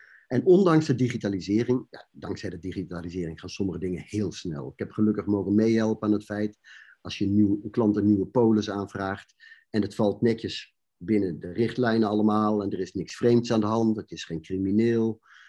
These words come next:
dan heeft hij binnen tien minuten de polis in huis. Nou,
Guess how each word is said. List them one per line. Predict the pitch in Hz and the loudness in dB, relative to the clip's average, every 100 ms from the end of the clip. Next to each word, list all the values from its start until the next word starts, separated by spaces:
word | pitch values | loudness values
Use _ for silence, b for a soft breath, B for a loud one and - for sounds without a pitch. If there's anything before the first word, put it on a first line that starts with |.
| b b b _ _ _ _ | b b b _ _ _ _
dan | - 135 | 0 2
heeft | 107 | 2
hij | - | 0
binnen | 101 90 | -2 0
tien | - 110 | 2 6
minuten | 110 110 139 - | 6 4 -2 -10
de | - | -8
polis | - 151 90 80 | 0 2 2 -4
in | 73 | -10
huis. | 65 57 - | -10 -12 -10
Nou, | 87 | -10